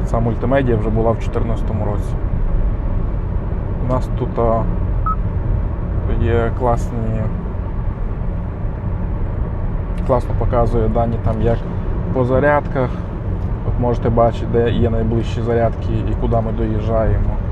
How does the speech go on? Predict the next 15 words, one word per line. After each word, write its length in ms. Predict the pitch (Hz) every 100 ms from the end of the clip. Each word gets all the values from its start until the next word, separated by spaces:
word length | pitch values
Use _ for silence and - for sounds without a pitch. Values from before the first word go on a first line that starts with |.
| - - - - - -
Е, 220 | 107 107 -
також 300 | 117 123 92 120
навігаційна 640 | 117 123 131 - 143 131
система 580 | - 113 - 123 120 120 -
дуже 200 | 123 113
класно 320 | - 117 113 113 110
працює. 500 | 113 - 120 113 113 - - - - - - - - - - - - - - - -
Ось 80 |
вам 140 | - - -
покажу. 460 | - - - - - - - - - - - - - - - - - - - - - 131
А, 140 | 123
до 100 | 113
речі, 240 | 117 110 117
Android 380 | 113 135 117
Auto. 400 | 135 139 - 113